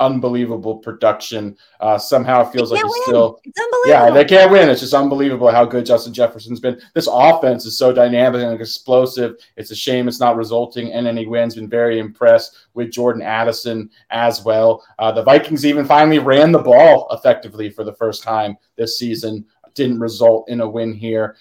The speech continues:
Speaker 1: Uh, this Panthers team just not inspiring very much confidence, though. I do think, um, Minnesota gets their first win in Carolina in this game, re-, whether it's Andy Dalton, whether it's Bryce Young,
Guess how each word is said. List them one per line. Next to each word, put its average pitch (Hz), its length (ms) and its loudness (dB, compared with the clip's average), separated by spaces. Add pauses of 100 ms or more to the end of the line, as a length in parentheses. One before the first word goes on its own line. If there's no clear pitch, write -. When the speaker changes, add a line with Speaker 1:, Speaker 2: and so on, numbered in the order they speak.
(120)
Speaker 1:
Uh, 110 460 -4
this - 160 -12
Panthers - 520 -2
team 135 240 -6
just 123 200 -10
not 127 160 2
inspiring 120 580 0
very 120 200 -2
much 113 200 -8
confidence, 117 540 -4
though. 117 280 4 (220)
I 113 60 -10
do 127 200 -6
think, 117 440 -10 (240)
um, 104 440 -6 (300)
Minnesota 110 500 -6
gets 104 300 -6
their 104 140 -6
first 101 400 -6
win 101 340 -10 (300)
in 110 240 -8
Carolina 101 760 -6
in 117 200 -8
this 104 260 -12
game, 107 400 -12 (240)
re-, 110 240 -8
whether 117 320 0
it's 113 100 -8
Andy 113 240 -8
Dalton, 107 480 -4
whether 110 320 0
it's 101 120 -12
Bryce 104 360 -4
Young, 104 380 -4